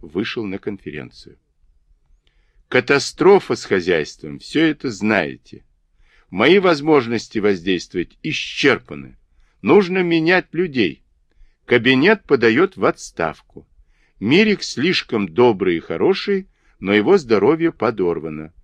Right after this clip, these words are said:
Пусть полечится. Володя Ф. тоже хороший,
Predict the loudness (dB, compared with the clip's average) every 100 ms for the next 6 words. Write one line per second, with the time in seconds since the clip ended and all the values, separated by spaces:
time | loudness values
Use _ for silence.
0 | _ _ _ 0 0 0 -2 -2 -4 -8
1 | -18 -20 -20 _ _ _ _ _ -16 0
2 | 2 6 4 4 0 0 -2 -2 -2 4
3 | 4 4 -2 -2 2 2 2 -2 -6 -8